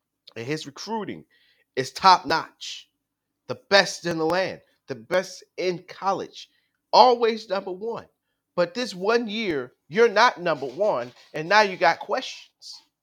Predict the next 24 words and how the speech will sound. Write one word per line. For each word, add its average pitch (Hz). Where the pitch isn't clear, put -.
to 202
the 196
point 196
you're 185
throwing 214
these 202
two 240
colleges 208
under 180
the 170
bus. -
But 262
you 165
have 247
won 226
championships, 226
sir. 196
You 233
have 262
produced 240
N 247
F 247
L 208
leveled 196